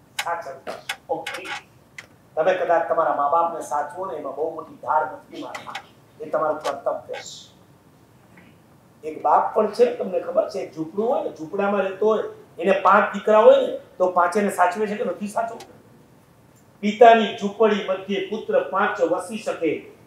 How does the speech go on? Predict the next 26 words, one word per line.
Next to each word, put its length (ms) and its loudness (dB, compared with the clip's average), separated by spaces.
પણ 180 -4
પુત્રના 640 4
પાંચ 460 4
બંગલામાં 840 6
એક 240 -4
બાપ 260 6
રહી 160 0
શકે 380 -6
છે? 440 -20
હા? 380 4
તમે 220 4
ત્રણ 320 2
ભાઈ 320 4
હો, 320 -4
બે 300 6
ભાઈ 160 2
હો, 420 -2
જ્યારે 260 2
મોટા 320 2
થશો, 420 -2
ભાગ 280 4
પાડવામાં 400 2
આવશે, 320 -2
ત્યારે 160 -4
શું 200 -10
કરશો? 520 -18